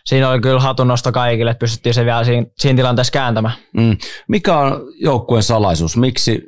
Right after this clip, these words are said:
Speaker 2: miksi toi pelaaminen näyttää tuolta? Koska lähtökohdat tähän kauteen oli, niin kuin kaikki tietää, niin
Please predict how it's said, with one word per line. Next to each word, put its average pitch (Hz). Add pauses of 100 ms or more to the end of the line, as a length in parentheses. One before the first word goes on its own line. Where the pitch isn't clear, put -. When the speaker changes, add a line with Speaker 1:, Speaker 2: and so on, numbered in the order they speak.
Speaker 2:
miksi 139
toi 113
pelaaminen 101
näyttää 92
tuolta? 87
Koska 92
lähtökohdat 107
tähän 104
kauteen 98
oli, 95
niin 95
kuin -
kaikki 95
tietää, 85
niin 82